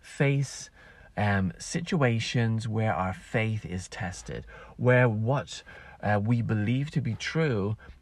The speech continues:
comes under, um, assault by the enemy, or just really is just tested to see the mettle of it. And this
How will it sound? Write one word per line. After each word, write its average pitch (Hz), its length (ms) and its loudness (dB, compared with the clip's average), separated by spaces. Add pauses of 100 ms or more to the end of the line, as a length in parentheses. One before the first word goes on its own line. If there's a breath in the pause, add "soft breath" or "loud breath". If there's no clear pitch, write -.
(120)
comes 123 440 2 (120)
under, 110 640 2 (420 loud breath)
um, 101 500 2 (140)
assault - 460 -2
by 113 140 2
the 110 120 2
enemy, 120 480 2 (280 loud breath)
or 117 140 4
just 123 460 0
really 143 520 4
is 104 280 -4
just 120 420 -4 (360 loud breath)
tested - 540 -2
to 113 100 -2
see 127 200 0
the 113 100 4
mettle 107 460 0
of 113 200 0
it. 104 180 0 (380 loud breath)
And 131 400 4 (360 loud breath)
this 143 540 2